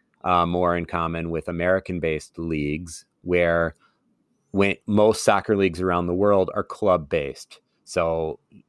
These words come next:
y-, you know, Chelsea or Arsenal, they join the league, right? Where all M L S teams are technically franchises of the league. So they are technically league-owned,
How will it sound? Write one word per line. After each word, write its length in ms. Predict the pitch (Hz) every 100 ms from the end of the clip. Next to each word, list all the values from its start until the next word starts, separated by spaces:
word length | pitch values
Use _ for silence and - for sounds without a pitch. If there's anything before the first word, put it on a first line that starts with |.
| -
y-, 140 | 98
you 140 | - 87
know, 200 | 80 80
Chelsea 760 | - 120 113 - 98 87 87 -
or 460 | 82 82 80 85 -
Arsenal, 720 | 117 107 104 90 82 80 80 _ _ _ _ - - -
they 560 | 110 110 113 113 110 - _ _
join 640 | 85 107 98 92 90 82 80 _
the 100 | 95
league, 520 | 92 107 80 64 73 - _
right? 320 | 95 92 95 -
Where 200 | 95 -
all 240 | 120 139
M 160 | 113 113
L 180 | 104
S 240 | 95 104 -
teams 640 | - 90 85 82 82 -
are 120 | - 85
technically 840 | - 101 - 90 - 87 82 78 _ _ -
franchises 840 | 101 90 85 85 82 76 80 73 -
of 220 | 85 73 73 -
the 100 | 82
league. 460 | 80 71 71 71 _ _ _
So 160 | -
they 140 | 82 85
are 100 | 82
technically 760 | - 139 135 117 98 - 92
league-owned, 1080 | 82 87 87 78 - 104 101 80 71 73 73